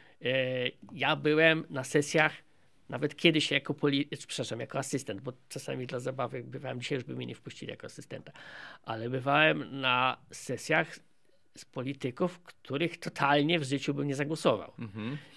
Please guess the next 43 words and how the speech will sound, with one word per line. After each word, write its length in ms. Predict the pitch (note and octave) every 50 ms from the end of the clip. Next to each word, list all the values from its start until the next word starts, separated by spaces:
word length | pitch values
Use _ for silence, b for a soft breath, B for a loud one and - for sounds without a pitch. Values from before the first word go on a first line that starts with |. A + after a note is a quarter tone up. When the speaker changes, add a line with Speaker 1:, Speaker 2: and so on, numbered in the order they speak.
| - - -
Speaker 1:
I 80 | C#3+
to 100 | - B2+
nie 100 | C3+ G#3+
jest 120 | C#4 C4 -
tak, 100 | E3+ C#3+
że 80 | D#3+
starałem 320 | - - C#3+ C3+ C3+ C3 B2+
się 120 | - C#3+
zrobić 360 | B2 A#2+ B2+ C3 C#3 B2 -
przez 280 | - - - - B2+ -
to, 100 | - C#3+ C3 C3
jakby 300 | D#3 C#3+ C3 C3+ C3 C#3+
zepsuć 500 | B2+ - - - D3 D3 - - D3 -
te 100 | - D3+
zdjęcia, 340 | C3+ C#3 D3 C#3+ C#3 - C#3
które, 320 | - - - C#3 C#3 C#3 C3+
e, 180 | C3+ C3+ C#3 A#2+
jakby 280 | C3 C3+ C3 C3 C3+
robione 360 | C3+ C3+ C3 C3+ C3 B2+ B2
były 160 | A#2 B2 B2 B2+
dla 100 | C3 A2+
tego 180 | - C3+ C3
polityka, 480 | B2+ C3 C3+ B2+ B2+ - D#3 - - -
tylko 180 | - A4 A4
z 60 | - -
ciekawości 640 | - C#4+ - G#3+ F3+ F3+ E3+ F3 - - G#3 G3
człowieka, 520 | G3+ - A#3+ B3+ C4+ B3 F3+ - B2+ G#2 G#2+
no. 200 | A#2 A#2+ B2+ - -
Speaker 2:
Mhm. 280 | - A2 - A2+ A2 B2+ B B B B B -
Speaker 1:
Znaczy, 500 | C3 B2 - - - C#3 C#3+ C#3 C3+ -
i 180 | - D#3+ D#3+ E3
to 220 | - - E3 E3+
jest 380 | F#3+ G3+ A3 A3 - - - _ _ _
ciekawe 320 | - - - G#3+ F#3 F#3 -
doświadczenie. 500 | - - - G3+ - - - C#3 D3+ E3+
Pracujemy, 540 | - - E3+ - - D#3+ D3+ D#3+ E3 E3 D#3+
tak 140 | D#3+ D#3
jak 100 | E3 D3+
mówię, 200 | D#3 D#3 D#3+ E3+
w 60 | D#3 D#3+
usługach 560 | E3 - - B2 A2+ B2+ C#3 C#3+ - - -
i, 240 | D3 C#3+ D3 D#3 D#3 B B -
e, 340 | D3 C3 C3 C3 C3 C3+ C#3